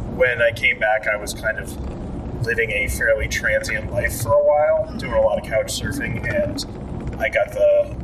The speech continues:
message, like, "Hey, you know, you gotta renew it or don't." And so I chose to not, just because I wasn't really in a place physically where I could watch movies. And they're like,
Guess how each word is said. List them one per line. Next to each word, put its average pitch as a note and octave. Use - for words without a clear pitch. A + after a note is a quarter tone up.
message, -
like, G2
"Hey, E3
you A2+
know, G#2
you -
gotta A2
renew B2
it B2+
or A2+
don't." A#2+
And G#2+
so A#2
I G#2+
chose A2+
to -
not, -
just -
because A2
I G#2+
wasn't A2
really G#2+
in G#2+
a -
place -
physically C3
where C3+
I C3
could C3
watch A2
movies. -
And G#2+
they're A#2+
like, A#2